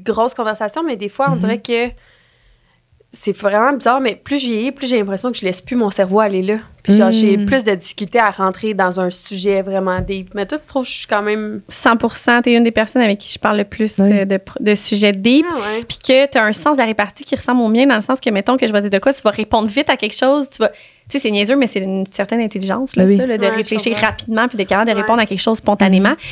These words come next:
Speaker 3: Mais, en tout cas, bref, moi, je te vois là-dedans, là, vraiment,
Speaker 1: Ok.
Speaker 3: je te trouve intelligente.
Speaker 2: Ben, tu sais, comme l'intelligence, pas nécessairement, tu sais, d'aller profondément.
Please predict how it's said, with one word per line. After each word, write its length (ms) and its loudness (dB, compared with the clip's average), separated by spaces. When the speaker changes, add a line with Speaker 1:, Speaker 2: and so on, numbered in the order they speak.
Speaker 3:
Mais, 260 0
en 80 0
tout 80 -8
cas, 140 2
bref, 380 0
moi, 140 4
je 60 -2
te 80 0
vois 240 0
là-dedans, 320 -2
là, 120 -4
vraiment, 260 0
Speaker 1:
Ok. 60 2
Speaker 3:
je 40 -4
te 60 2
trouve 160 -2
intelligente. 380 0
Speaker 2:
Ben, 100 6
tu 40 -8
sais, 60 0
comme 180 2
l'intelligence, 640 0
pas 100 2
nécessairement, 480 2
tu 160 -8
sais, 280 2
d'aller 240 0
profondément. 680 -2